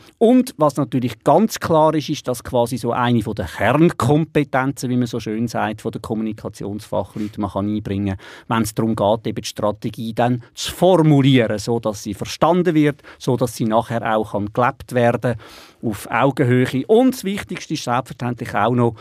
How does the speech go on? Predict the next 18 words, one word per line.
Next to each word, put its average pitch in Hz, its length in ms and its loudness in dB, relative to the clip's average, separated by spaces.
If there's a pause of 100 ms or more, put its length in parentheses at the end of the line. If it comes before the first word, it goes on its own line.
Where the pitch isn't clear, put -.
(160)
eine 107 80 -10
Strategie, 120 640 -2
die 131 140 4
nur 123 180 4
formuliert 117 720 2
ist, 147 140 0
schriftlich, 131 520 -2 (360)
ist - 320 -4 (120)
weniger 175 380 4
eingängig 131 720 0
wie 120 60 0
eine 117 120 2
Strategie, 110 520 -4
die 107 80 -2
auch 104 160 2
entsprechend 101 720 -4
visualisiert 92 920 0
ist. - 240 -14